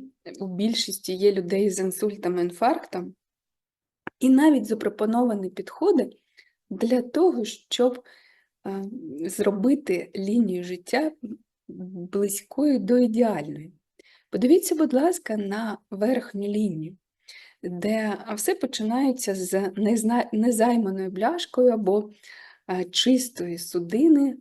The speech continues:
артерії, будь то каротидної, будь то коронарної, навіть це не має значення. І дійсно, якщо людина веде здоровий спосіб життя,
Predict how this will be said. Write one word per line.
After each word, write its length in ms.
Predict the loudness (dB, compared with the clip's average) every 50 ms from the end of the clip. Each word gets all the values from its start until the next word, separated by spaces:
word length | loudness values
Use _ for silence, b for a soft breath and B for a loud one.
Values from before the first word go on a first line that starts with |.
| -10 -6
артерії, 880 | -6 -6 -6 -2 2 4 6 6 6 2 0 -2 -2 -4 -6 -10 -14 _ _ _ -8
будь 240 | -2 0 0 -2 -2
то 80 | -8 -8
каротидної, 800 | -6 -6 -6 -4 -6 -6 -2 2 2 4 6 6 6 4 4 2
будь 340 | 0 0 0 -2 -2 -2 -8
то 300 | -8 -8 -6 -8 -10 -10 _ _ _ _
коронарної, 720 | -8 -6 -4 -4 -2 -2 -2 0 0 2 4 4 4 4 4
навіть 440 | 2 0 -2 -2 -2 -2 -4 -4 -6
це 120 | -8 -6
не 120 | -4 -4
має 280 | -2 -2 -2 -2 -4 -4
значення. 640 | -4 -4 -4 -4 -4 -6 -6 -8 -10 -10 -10 -12 -16 _ _ _ b b b b b b b b b b b -2
І 120 | 0 0
дійсно, 640 | 2 6 6 6 4 4 4 4 6 8 6 4 4 B B B B B -4
якщо 500 | -2 -2 -2 -2 -4 -6 0 2 4 4
людина 400 | 4 4 4 4 4 4 4 2
веде 320 | 0 -2 0 2 2 2
здоровий 460 | 2 2 0 0 0 2 2 0 0
спосіб 440 | -2 -4 -2 -4 -4 -2 0 -2 -2
життя, 680 | -2 -6 -8 -10 -10 _ -10 -8 -6 -6 -6 -8 -10